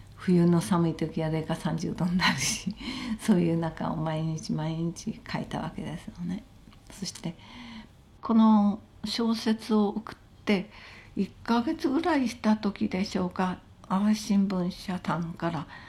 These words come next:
七百三十一編の応募がありましたって来まして、私は小学校の先生をしてたことがあるので、七百三十一編って言うと、ああ、あの小学校のあの生徒たちが並んだあのぐらいの数だなと思った。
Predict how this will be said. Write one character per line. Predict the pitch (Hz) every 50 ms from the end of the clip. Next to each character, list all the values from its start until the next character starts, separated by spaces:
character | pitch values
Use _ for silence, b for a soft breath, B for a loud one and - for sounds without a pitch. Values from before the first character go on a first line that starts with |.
| B B B B B B
七 | 190 190 202 214 226 226
百 | 208 214 - - -
三 | - - 220 202 196 185
十 | 175 175 165 160 156 131
一 | - - - - - - - -
編 | - 208 202 185 170 160 - - - - - -
の | - 214 226 226 - 277 196 185
応 | 170 165
募 | 170 175 170 -
が | - -
あ | 165
り | 160 -
ま | - - - 175
し | - -
た | - - 392
っ | - - - -
て | - 185
来 | - -
ま | 170 170
し | 175 -
て、 | -
私 | 160 160 160 - 175 - -
は | 160 170 - B B B B B B 269 240 226 214 B
小 | - - 180 165
学 | 160 170 165 165
校 | - 160
の | 160 156
先 | 160 - 185 165
生 | 170 - 170
を | 165 160
し | -
て | - - 170 165
た | - 160
こ | - 165
と | - 160
が | 170 156 156
あ |
る | 165 165
の | 160
で、 | 165 160
七 | 165 165 170 170 175
百 | 180 185 160 - -
三 | - - 170 175 170 165
十 | - 170
一 | 165 160 165 - -
編 | - 196 196
っ | 190
て | -
言 | - 160
う |
と、 | 160 - 156
あ | 151 175 196 190 185
あ、 |
あ | 180
の | 185 185 175
小 | - - 175 175
学 | 180 170 165 - - -
校 | - 160
の | 165 165 165 170 170 B B B B B B B B -
あ | 165
の | 165 165
生 | 170 - 185 165
徒 | - - 165
た | - 170 170
ち | - - 151
が | 170 165
並 | 160 165 165 175 185 190 185 180
ん |
だ | 175 185 180
あ | 180
の | 175 190 196
ぐ | 208 220
ら | 254 269 285
い |
の | 262 220 214
数 | - - 175 170 - 190 -
だ | 139 151
な | 170 185 180 165
と | - - -
思 | 147 -
っ |
た。 | 208